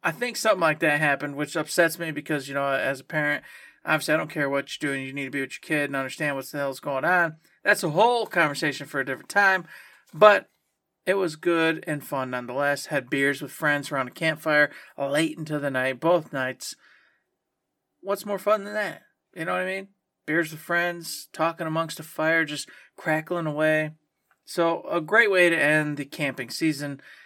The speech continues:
I wish it wasn't over, but that's just the way it goes. So, with that being said, of course, as you know, the weekend was kind of, uh, booked up with all that. And this week and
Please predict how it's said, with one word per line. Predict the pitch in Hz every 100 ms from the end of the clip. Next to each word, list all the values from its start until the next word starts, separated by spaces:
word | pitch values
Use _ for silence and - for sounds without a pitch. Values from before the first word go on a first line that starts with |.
| _
I | 120 123
wish | 151 156
it | 147
wasn't | 139 143 139
over, | 131 127 127 - _ -
but | 196 185 - _ -
that's | 170 -
just | 151
the | 151
way | 135
it | 123
goes. | 147 151 147 139 - _ _ _ _ _ _ _ _ _ _
So, | - 175
with | 156 185
that | 185 160
being | 170 151
said, | - 165 151
of |
course, | - 160 - - - - -
as | 240 208
you | 165
know, | 156
the | 143
weekend | 160 156 143
was | 131
kind | - 170 156
of, | 139 - _ - - _ -
uh, | 123 117
booked | 147 165
up | 165 156
with | 135
all | 143 139
that. | 135 139 139 - - - - _ _ _ -
And | 147 165
this | 180 -
week | 170 165 160
and | 147 139 135